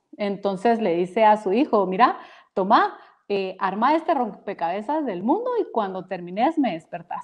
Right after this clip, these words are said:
Entonces él dijo, "Seguro, ahorita tengo una mi hora para dormir, unas mis dos horas, porque, pues, mi hijo no,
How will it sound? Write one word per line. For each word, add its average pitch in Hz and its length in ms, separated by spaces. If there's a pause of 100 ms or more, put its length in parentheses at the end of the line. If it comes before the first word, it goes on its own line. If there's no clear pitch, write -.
Entonces - 380
él 220 100
dijo, 240 220
"Seguro, 240 380
ahorita 220 340
tengo 226 140
una 226 180
mi 190 160
hora 226 300
para 175 180
dormir, 202 320
unas 277 220
mis 175 160
dos 202 180
horas, 311 240
porque, 175 300 (340)
pues, 214 160
mi 185 140
hijo 196 180
no, 208 240